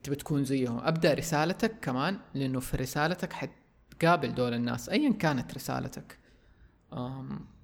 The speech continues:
ومرة مهم إنه أقول ذا الشيء، إنه خذ وقتك في موضوع إنه تعرف أنت إيش تبى تسوي في الحياة،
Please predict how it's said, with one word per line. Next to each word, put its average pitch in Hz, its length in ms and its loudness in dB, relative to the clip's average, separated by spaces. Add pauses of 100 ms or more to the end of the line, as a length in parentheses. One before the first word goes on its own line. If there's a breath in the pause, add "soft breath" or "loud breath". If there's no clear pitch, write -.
(640)
ومرة 175 760 2
مهم 180 140 2
إنه 143 100 0
أقول 135 200 2
ذا 131 80 -2
الشيء، 131 220 -2
إنه 131 100 0
خذ 127 260 -2
وقتك - 640 -10 (880)
في - 140 -10
موضوع 127 440 -4 (200)
إنه 135 100 -4
تعرف 110 360 -6
أنت 143 120 -10
إيش 123 120 -12
تبى - 140 -14
تسوي - 220 -8
في - 80 -14
الحياة، 120 340 -10